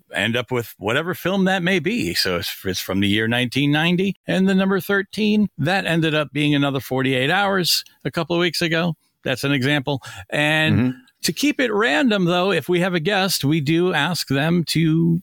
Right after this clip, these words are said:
Speaker 1: pick the movie. So that also keeps it random. So we do, what we like to do is make sure we don't steer the ship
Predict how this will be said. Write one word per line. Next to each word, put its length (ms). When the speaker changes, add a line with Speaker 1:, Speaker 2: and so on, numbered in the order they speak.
Speaker 1:
pick 240
the 120
movie. 400
So 220
that 180
also 260
keeps 280
it 60
random. 340
So 100
we 140
do, 460
what 260
we 80
like 200
to 80
do 120
is 140
make 160
sure 180
we 140
don't 240
steer 360
the 120
ship 340